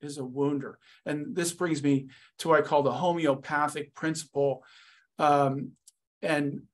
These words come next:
this is something that Hippocrates will be concerned about. Okay, so homeopathy, of course, like so many, um,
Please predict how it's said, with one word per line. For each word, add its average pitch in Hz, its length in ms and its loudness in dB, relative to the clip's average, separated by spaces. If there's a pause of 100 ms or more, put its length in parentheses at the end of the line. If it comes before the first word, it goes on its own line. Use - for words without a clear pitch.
(160)
this 160 240 -2
is 143 100 -4
something 151 300 0
that 135 360 -2
Hippocrates 147 680 0
will 127 120 -4
be 131 120 -6
concerned 139 480 0
about. 104 260 -12
Okay, - 180 -12 (400)
so 175 480 4 (280)
homeopathy, 240 800 6
of 160 140 -6
course, 151 340 4
like 147 140 4
so 175 160 -2
many, 170 560 -2
um, 123 400 0